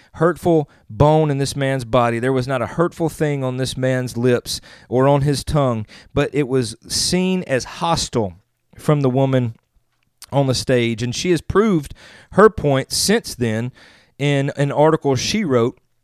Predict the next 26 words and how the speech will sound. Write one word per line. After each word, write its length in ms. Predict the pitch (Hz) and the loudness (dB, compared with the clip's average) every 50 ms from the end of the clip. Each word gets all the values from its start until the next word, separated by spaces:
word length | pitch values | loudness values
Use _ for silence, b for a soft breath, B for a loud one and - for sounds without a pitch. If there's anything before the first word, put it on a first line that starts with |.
| _ _ _ _ _ _ _ _ _ _ - | _ _ _ _ _ _ _ _ _ _ -14
and 160 | - 135 135 | -10 -4 -2
I'll 80 | 143 147 | -2 -2
try 180 | - - 156 | 0 2 2
to 80 | 143 135 | 2 2
link 220 | 127 139 139 143 | 2 0 -2 0
that 180 | - 147 139 135 | 2 2 2 4
in 100 | 131 123 | 2 0
the 60 | 120 | 0
show 260 | 107 - - 156 156 | -2 2 2 2 4
notes 200 | 143 123 113 101 | 4 2 -2 -2
if 140 | 117 113 - | -4 -4 -4
you 100 | 127 127 | -2 -2
wanna 240 | 123 120 113 110 - - - | 0 -2 -2 -4 -4 -8 -16
read 420 | 62 80 113 131 139 135 117 104 | -16 -6 -2 0 0 0 0 0
that. 240 | 127 131 139 143 139 | 0 2 4 4 2
It's, 220 | 131 95 92 - - _ - | 2 -2 -4 -10 -16 _ -10
uh, 320 | - 117 113 110 107 90 - - - 73 82 _ _ _ _ 87 110 117 | -8 -8 -6 -6 -8 -10 -12 -14 -18 _ -20 _ _ _ _ -20 -20 -8
Dana 380 | 117 135 139 143 147 151 147 131 | -2 -2 0 0 0 0 0 -2
Hall 320 | 110 135 147 143 143 143 | 0 2 2 4 4 2
McCain 720 | 135 123 117 - - - - 147 143 131 113 98 92 90 B B B B B B B B B | 2 -2 -6 -8 -6 -8 -6 -4 -4 -4 -6 -8 -10 -12 B B B B B B B B B
is 160 | 123 123 117 | -4 -2 0
who 120 | 143 131 | 0 0
she 200 | 123 - - 135 | 0 -2 -2 -4
was. 320 | 127 120 120 117 113 107 117 | -2 0 0 0 0 -2 -2
And 140 | 120 110 104 | -4 -4 -2
basically, 640 | 131 160 196 - 214 196 - 165 143 139 147 151 | 0 0 0 -2 -2 -6 -6 -4 -4 -4 -4 -8